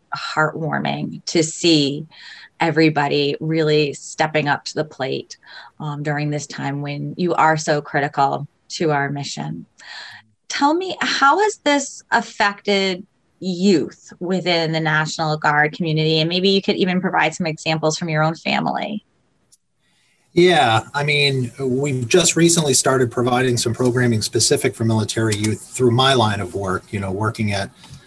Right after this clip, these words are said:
Speaker 2: uh, community levels. I have a coalition that just so happens to serve military youth. Um, so I,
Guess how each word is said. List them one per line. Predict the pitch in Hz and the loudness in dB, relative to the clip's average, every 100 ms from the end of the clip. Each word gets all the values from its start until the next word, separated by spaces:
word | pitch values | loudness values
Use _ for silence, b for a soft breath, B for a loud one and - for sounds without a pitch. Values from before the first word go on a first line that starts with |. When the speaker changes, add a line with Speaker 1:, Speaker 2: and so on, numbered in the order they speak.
| B 107 | B -4
Speaker 2:
uh, | 104 | -4
community | - 120 113 107 104 | -2 0 2 0 2
levels. | 120 117 101 | 2 2 0
I | 104 | 0
have | 101 113 | 0 0
a | 117 | -2
coalition | - 117 107 123 - 104 | -2 0 2 2 0 -2
that | 98 | -6
just | - 104 | -4 -2
so | - 101 | -2 -2
happens | 113 104 110 98 - | -2 -2 -2 -2 -2
to | - 107 98 92 b b b - | -2 -2 -4 -8 b b b -4
serve | - 135 127 110 | 0 4 4 2
military | 110 98 95 - 98 92 | -2 -2 -4 -4 -4 -4
youth. | 92 95 92 - - B B B - | -4 -4 -4 -6 -14 B B B -8
Um, | 104 98 92 95 | -4 -2 -2 -2
so | - 98 | -2 -2
I, | 92 | -4